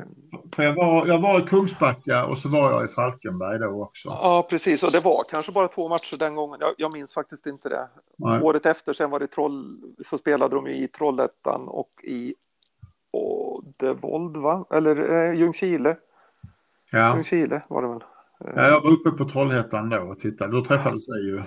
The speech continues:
Speaker 1: första
Speaker 2: Ja,
Speaker 1: gången.
Speaker 2: precis. Då, ja. Eh, och så, ja, det var, eh, men det var, det var ju, det var kul. Då, då i,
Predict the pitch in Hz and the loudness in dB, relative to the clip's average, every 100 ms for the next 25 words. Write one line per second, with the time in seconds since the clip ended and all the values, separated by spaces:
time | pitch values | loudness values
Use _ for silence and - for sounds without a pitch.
0 | - - 107 - 113 131 143 - - - | -4 0 0 2 2 4 2 -2 -14 -18
1 | _ _ _ _ _ - - _ _ _ | _ _ _ _ _ -20 -20 _ _ _
2 | _ _ _ _ _ _ _ _ _ _ | _ _ _ _ _ _ _ _ _ _
3 | _ _ 139 139 135 - - - - 131 | _ _ -6 -4 -4 -10 -18 -20 -12 -6
4 | 135 143 _ _ _ _ - 127 123 120 | -6 -8 _ _ _ _ -14 -12 -12 -14
5 | 120 - - 135 - - - - 139 127 | -16 -18 -16 -16 -16 -20 -20 -10 -6 -4
6 | 127 - 156 - 156 151 143 139 131 _ | 0 4 4 4 2 4 4 2 -4 _
7 | _ _ _ _ _ - - - _ _ | _ _ _ _ _ -20 -20 -20 _ _
8 | _ _ _ _ _ _ _ _ _ _ | _ _ _ _ _ _ _ _ _ _
9 | _ _ 110 113 - _ _ _ _ _ | _ _ -16 -16 -20 _ _ _ _ _
10 | _ - 135 175 170 170 160 170 175 165 | _ -2 4 4 2 -2 -4 -2 -2 -6
11 | 160 _ _ 160 175 - 131 113 - 147 | -8 _ _ -4 -2 -2 -4 -6 -2 0
12 | 139 156 143 139 135 | 2 0 0 0 -6